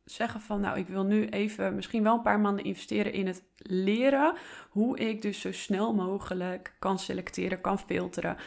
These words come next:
en echt alleen nog maar met husband material op date ga en daarin ook binnen twee dates al weet, hey, of er potentie is, gaan we echt verder daten, gaat het een relatie worden, ja of nee?" Nou, en dan moet je dus de focus van zelfliefde afhalen, dat is een eerste.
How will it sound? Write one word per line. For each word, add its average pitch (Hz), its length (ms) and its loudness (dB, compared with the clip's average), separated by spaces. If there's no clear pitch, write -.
en 185 280 2
echt 190 240 0
alleen 180 240 0
nog 190 120 -4
maar 185 120 -2
met 170 180 -4
husband 185 320 -2
material 180 440 -4
op - 180 -8
date 254 300 4
ga 208 280 2
en 185 120 4
daarin 180 300 6
ook 185 140 -2
binnen 180 220 4
twee 185 300 2
dates 175 320 0
al 170 140 0
weet, 165 260 -2
hey, 170 220 -2
of - 120 -10
er 185 40 -4
potentie 175 460 -4
is, 165 80 -6
gaan 170 200 -4
we 170 60 -2
echt - 240 -10
verder 180 260 2
daten, 175 360 0
gaat 175 200 -2
het 175 120 -10
een 175 60 -2
relatie 170 420 -4
worden, 170 200 -4
ja 156 160 -2
of - 120 -10
nee?" - 340 -6
Nou, 190 200 12
en 185 60 6
dan 196 100 8
moet 208 140 6
je 196 80 -2
dus 190 120 0
de 180 80 -4
focus 208 340 2
van 180 140 -2
zelfliefde 190 560 2
afhalen, - 480 -4
dat - 140 -6
is 175 80 -10
een 180 120 -2
eerste. 180 420 -2